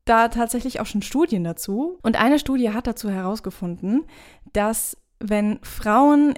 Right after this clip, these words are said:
im Bewerbungsgespräch so sprechen, dass sie nicht unbedingt eingestellt werden.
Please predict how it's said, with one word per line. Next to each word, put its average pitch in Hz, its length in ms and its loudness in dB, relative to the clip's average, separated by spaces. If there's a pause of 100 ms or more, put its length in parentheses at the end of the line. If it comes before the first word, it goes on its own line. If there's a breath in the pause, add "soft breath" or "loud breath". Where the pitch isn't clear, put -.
im 220 240 4
Bewerbungsgespräch 196 1500 -2 (680)
so 220 240 0
sprechen, 214 640 -4 (300)
dass 214 300 -6
sie 226 280 0
nicht 226 460 0 (480)
unbedingt 247 440 -2
eingestellt 180 520 -4
werden. - 340 -8